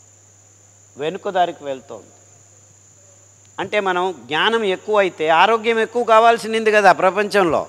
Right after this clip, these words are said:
కావట్లేదు. ఇంకా అమెరికా లాంటి దేశాల్లో Alzheimer, పార్కిన్సన్స్ అంటే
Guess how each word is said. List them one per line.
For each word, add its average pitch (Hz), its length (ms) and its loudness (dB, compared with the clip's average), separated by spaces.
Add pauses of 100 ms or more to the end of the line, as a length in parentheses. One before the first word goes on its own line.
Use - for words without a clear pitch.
(1700)
కావట్లేదు. 226 600 4 (1800)
ఇంకా 202 240 2
అమెరికా 214 540 4
లాంటి 208 300 2
దేశాల్లో 196 880 0 (480)
Alzheimer, 202 560 2 (240)
పార్కిన్సన్స్ 190 840 0 (1000)
అంటే 196 280 -2